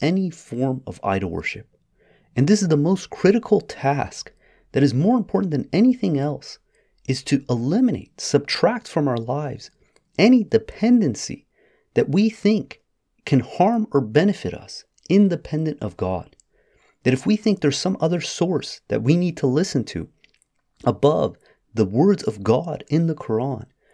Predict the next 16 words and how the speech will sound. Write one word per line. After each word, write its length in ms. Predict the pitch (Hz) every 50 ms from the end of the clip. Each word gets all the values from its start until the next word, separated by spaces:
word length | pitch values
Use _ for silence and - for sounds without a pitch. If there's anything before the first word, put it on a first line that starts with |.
| _ _ _ _ _
we 140 | 120 127 151
need 160 | 175 170 170
to 80 | - -
eradicate 800 | 127 123 101 101 131 160 214 233 214 - - - 101 107 - -
that 320 | 113 127 147 - - _
from 240 | - - 120 110 107
our 100 | 101 95
lives. 500 | 87 90 92 98 - - - - - - _ _ _ _ _ _ _ _ _ _ _ _
That 100 | 127 127
if 140 | 143 139 -
we 80 | 131
call 400 | - - - - 190 226 214 190
on 180 | - 127 127 -
any 300 | - 165 208 226 214 -
other 260 | - 175 185 190 214 - -
entity 520 | 156 202 226 226 151 95 - - _ _